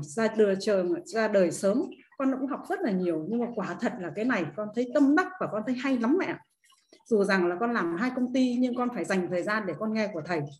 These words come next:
"Cái thầy này sao hay thế hả mẹ?" Trời ơi, thầy có biết là trong lòng em, à, khi mà phải thay thế một người cha để mà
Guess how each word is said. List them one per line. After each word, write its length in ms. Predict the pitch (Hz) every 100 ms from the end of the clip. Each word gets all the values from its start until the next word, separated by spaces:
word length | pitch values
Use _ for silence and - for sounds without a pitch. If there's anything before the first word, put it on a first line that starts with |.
| - - - - _ _ - _ -
"Cái 80 | 302
thầy 160 | 269
này 240 | 175 339 -
sao 200 | - 262
hay 220 | 302 311
thế 160 | 339 466
hả 80 | 302
mẹ?" 220 | 185 - - _ _ _ _ -
Trời 120 | 208
ơi, 240 | 170 202 208 - - _ -
thầy 140 | 226 190
có 100 | 208
biết 220 | 285 381
là 180 | 254 151
trong 260 | - 240
lòng 240 | 226 180 151
em, 340 | 214 226 226 226 - 254 254 240 226 - - _ _ _ -
à, 140 | 220 220
khi 140 | 302 269
mà 120 | 180 -
phải 140 | 165 147
thay 200 | 254 269
thế 140 | 220
một 120 | 277 277
người 180 | 202 160
cha 280 | 226 233 214
để 180 | 180 165
mà 200 | 170 156